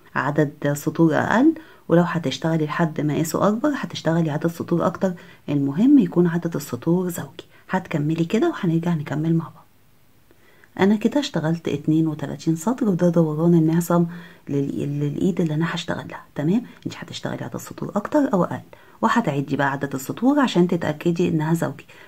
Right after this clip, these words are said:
فبتخلي اول سطر عندك هو اللي بغرز الحشو وتبداي تعدي السطور البارزه. هتعدي كده اتنين من اول السطر البارز ده، تعدي في السطور البارزه اتنين، اربعه، وهكذا. هنعد كده اتنين، اربعه، سته، تمانيه، عشره،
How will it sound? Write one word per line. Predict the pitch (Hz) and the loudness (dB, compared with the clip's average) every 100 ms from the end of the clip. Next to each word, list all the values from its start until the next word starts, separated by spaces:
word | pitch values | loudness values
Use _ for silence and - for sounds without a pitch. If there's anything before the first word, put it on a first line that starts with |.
| - | -6
فبتخلي | 127 139 - 135 139 | -4 -2 -2 -2 -2
اول | 143 139 143 | -2 -2 -2
سطر | 151 151 147 | -2 0 2
عندك | 170 233 330 - | 6 6 4 4
هو | 175 180 | 4 4
اللي | 156 | 2
بغرز | 151 160 170 170 | 0 2 4 4
الحشو | 156 - 220 - - - - | 2 0 -2 -4 -20 -16 -2
وتبداي | 208 190 151 170 165 | 2 2 2 0 0
تعدي | 143 165 175 | 2 0 0
السطور | 170 151 165 160 | -2 -2 2 4
البارزه. | 165 160 131 - - _ - - - | 2 0 -4 -10 -18 _ -20 -20 -14
هتعدي | - 110 117 120 | -10 -8 -6 -6
كده | 127 117 - | -4 -4 -4
اتنين | - 143 156 240 277 | -2 2 4 6 4
من | 160 | 4
اول | 151 147 156 | 2 0 -2
السطر | 147 - 143 156 | -2 -4 -2 -2
البارز | 147 160 165 156 | 0 2 2 2
ده، | 170 175 - - - | 0 -2 -6 -20 -10
تعدي | 127 139 165 | -6 -2 -2
في | 165 | -2
السطور | - - - 160 | -6 -6 -2 -2
البارزه | 160 175 190 214 190 | 0 -2 0 -2 -2
اتنين، | 160 156 160 | -2 -2 0
اربعه، | 156 151 147 160 | -2 -4 -2 -2
وهكذا. | 151 151 - - - - - - - | -4 -8 -12 -18 -20 -20 -20 -20 -12
هنعد | 127 127 117 | -10 -8 -8
كده | 117 117 110 | -6 -6 -6
اتنين، | - 143 196 233 | -2 2 2 2
اربعه، | 135 139 147 180 | 0 -2 -4 -4
سته، | 175 147 - | -4 -8 -6
تمانيه، | 160 131 139 156 175 | -8 -6 -2 0 0
عشره، | 147 147 180 220 | -2 -4 -2 -2